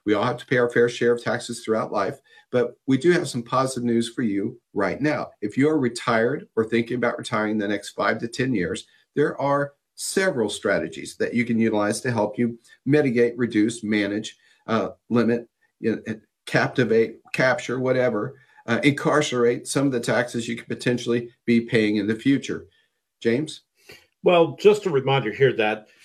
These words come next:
Speaker 2: these conversion strategies that we're going to be discussing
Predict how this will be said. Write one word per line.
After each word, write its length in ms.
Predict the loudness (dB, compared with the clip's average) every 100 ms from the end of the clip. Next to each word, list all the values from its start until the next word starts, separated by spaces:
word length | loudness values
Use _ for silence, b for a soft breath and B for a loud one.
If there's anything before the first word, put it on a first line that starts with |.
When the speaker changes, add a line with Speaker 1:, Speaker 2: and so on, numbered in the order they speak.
| b _
Speaker 2:
these 280 | -4 -2 -2
conversion 500 | -4 0 2 2 2
strategies 480 | 0 2 2 -2 -6
that 100 | -8
we're 60 | -2
going 240 | 0 0
to 60 | 0
be 100 | -2
discussing 680 | -2 0 0 2 0 -2